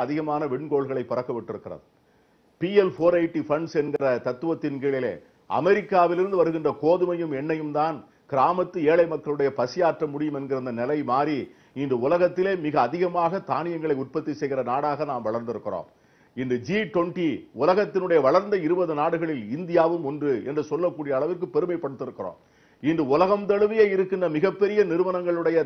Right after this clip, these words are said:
தலைமை ஆயர்கள், அவர்கள் இன்று கலிபோர்னியாவாக இருக்கின்ற சிலிக்கான் வெளியாக எடுத்துக்கொண்டாலும் சரி,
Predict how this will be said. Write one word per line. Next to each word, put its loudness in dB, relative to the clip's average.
தலைமை 2
ஆயர்கள், -2
அவர்கள் 4
இன்று 0
கலிபோர்னியாவாக 4
இருக்கின்ற -2
சிலிக்கான் 0
வெளியாக 2
எடுத்துக்கொண்டாலும் -2
சரி, -4